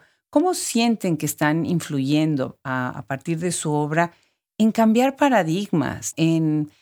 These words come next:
abrir ciertos campos, ciertas conversaciones, invitar a, a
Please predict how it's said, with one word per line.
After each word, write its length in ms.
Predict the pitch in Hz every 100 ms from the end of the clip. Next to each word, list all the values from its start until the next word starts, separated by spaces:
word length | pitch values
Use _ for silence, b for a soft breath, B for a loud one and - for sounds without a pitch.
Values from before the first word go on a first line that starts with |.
| b b -
abrir 480 | 180 180 220 233
ciertos 560 | 226 - 220 214 220 -
campos, 420 | - 165 190 165
ciertas 280 | 185 165 190
conversaciones, 800 | - 175 160 160 156 185 185 -
invitar 460 | 165 160 160 214 226
a, 180 | 220 -
a 240 | 160 151